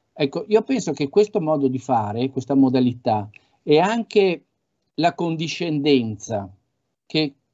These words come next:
questo tipo di comportamento, eh, registra nella società, da parte dei colleghi imprenditori, da parte di esponenti politici, eccetera, eccetera, sia un fattore, eh, veramente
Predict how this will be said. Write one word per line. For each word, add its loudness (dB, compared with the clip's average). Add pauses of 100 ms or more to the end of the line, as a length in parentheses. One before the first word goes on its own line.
(120)
questo -6
tipo -8
di -4
comportamento, 0 (400)
eh, 2
registra -2
nella -4
società, -6 (720)
da -2
parte 2
dei 2
colleghi 2
imprenditori, 2
da -2
parte -8
di -8
esponenti -10
politici, 0
eccetera, -8
eccetera, -8 (380)
sia 4
un 0
fattore, 0
eh, 0
veramente 2